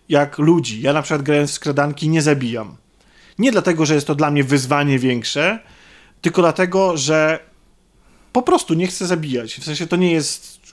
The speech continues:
yy, w ogóle mam ostatnio problem z, yy, grami, w których, yy,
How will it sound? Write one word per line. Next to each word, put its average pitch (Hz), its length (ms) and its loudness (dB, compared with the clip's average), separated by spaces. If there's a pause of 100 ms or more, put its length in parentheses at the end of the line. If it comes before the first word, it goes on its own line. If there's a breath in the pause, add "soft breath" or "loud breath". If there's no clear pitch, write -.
(140)
yy, 143 720 -4
w 156 60 -8
ogóle 185 200 4
mam 123 360 -4
ostatnio 131 340 -12
problem 113 380 -10
z, - 320 -14
yy, 110 280 -10
grami, 120 320 -10
w - 60 -20
których, 113 460 -12
yy, 107 400 -10